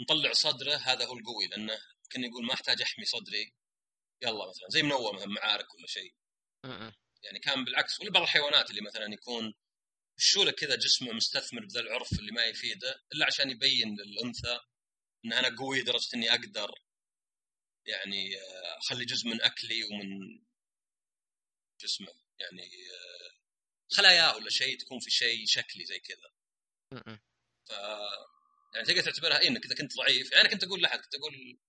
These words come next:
Speaker 1: لأحد عارف إنه بالعكس، إذا قلت نكتة سامجة، فأنا عادة أبين نقاط ضعفي، يعني أحط فرصة للناس إنهم ي-، يضحكون علي وينتقدوني. فهذا نوع ما من الثقة.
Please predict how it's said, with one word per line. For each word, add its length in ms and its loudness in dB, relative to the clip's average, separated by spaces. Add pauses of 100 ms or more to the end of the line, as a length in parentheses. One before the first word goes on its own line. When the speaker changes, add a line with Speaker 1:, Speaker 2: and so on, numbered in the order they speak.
(120)
Speaker 1:
لأحد 180 -4
عارف 220 0
إنه 300 -6 (560)
بالعكس، 260 8
إذا 140 0
قلت 100 -2
نكتة 220 -2
سامجة، 540 2 (1000)
فأنا 220 0
عادة 380 6
أبين 480 0
نقاط 300 -4
ضعفي، 340 -6 (160)
يعني 160 -2
أحط 360 -4
فرصة 280 2
للناس 280 2
إنهم 120 -6
ي-، 80 -6 (460)
يضحكون 340 -6
علي 140 0
وينتقدوني. 640 -10 (400)
فهذا 180 6
نوع 180 4
ما 200 4
من 140 0
الثقة. 440 -6